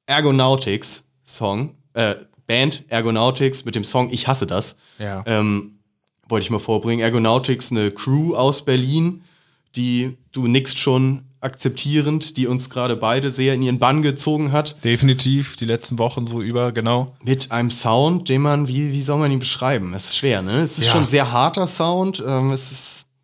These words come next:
Speaker 2: Ja, ich will das jetzt nicht so betiteln,
Speaker 1: Ja,
Speaker 2: plakativ,
Speaker 1: ja.
Speaker 2: aber es ist auf jeden Fall ein Mix aus alten sowie neuen Elementen,
Speaker 1: Ja.
Speaker 2: für mich, für meinen Geschmack,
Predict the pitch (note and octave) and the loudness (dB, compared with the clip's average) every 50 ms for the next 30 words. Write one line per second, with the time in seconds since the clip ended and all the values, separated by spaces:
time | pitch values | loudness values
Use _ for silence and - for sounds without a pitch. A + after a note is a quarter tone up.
0 | _ - - - - - - - - - A2 B2+ C3 C3 C3+ C#3+ C#3+ C#3 C3 C3+ | _ -20 -20 -20 -20 -18 -18 -14 -6 0 0 2 2 2 2 2 4 4 2 2
1 | D3 B2+ - - C3+ B2+ C3 C3+ A#2 G#2 - _ _ _ _ _ - E2 F2 A2+ | 0 -2 0 -2 -2 -2 -2 -2 -4 -4 -6 _ _ _ _ _ -18 -18 -8 -4
2 | - A#2+ - - - F3 C#3+ A#2+ G#2+ G2 G2 G2 G2 G#2+ A2 A#2 A#2 A2+ - A2+ | -2 -2 -2 0 -2 0 0 0 0 0 0 -2 0 2 4 4 4 4 2 0
3 | G2+ - A2+ A2 G#2+ B2+ D#3 D3 - - - A2 A2 A#2+ A2+ G2 A2+ - - B2 | 0 0 0 0 0 0 -2 -2 -4 -6 -4 -2 0 2 2 0 0 -4 -6 -6
4 | B2 - - A#2 A2+ - - B2 B2+ C3+ C3+ B2+ - B2+ A#2+ A#2+ B2 B2 B2+ B2 | -6 -6 -6 -6 -6 -4 -4 -2 -2 -2 -2 -4 -2 -2 0 2 2 2 2 0
5 | B2 - - G#2+ G#2 G2+ G#2 A2+ D3 D3+ D3+ - - - - - - G2+ G2+ G2+ | -2 -6 -6 -4 -2 0 2 2 2 0 -2 -6 -8 -8 -10 -8 -6 -6 -6 -6
6 | - - - G#2+ A#2+ C#3+ D3 D3 D3+ D3+ D3+ D3+ D3+ D3 C#3+ - A2 G2+ G#2+ G#2 | -6 -8 -6 -4 -4 -4 -4 -4 -2 -2 0 0 -2 -2 -2 -2 -2 0 2 2
7 | G#2 G#2+ A2+ B2+ D#3 F3+ F#3+ F#3+ G3+ G3 F#3 F3+ F3 E3 D#3+ D#3 D#3+ F3+ G#2+ G2+ | 4 4 4 6 6 6 6 6 4 2 0 -2 -2 -2 0 2 2 4 4 2
8 | G2 - - - D3 C3 C3 F3+ G#3 - - - B2 A#2 B2 D3+ F3 F3+ E3+ - | 2 0 0 2 4 4 4 4 2 0 -2 -2 -2 0 0 0 0 0 -2 -2
9 | - F3 F#3 - | -2 -4 -4 -6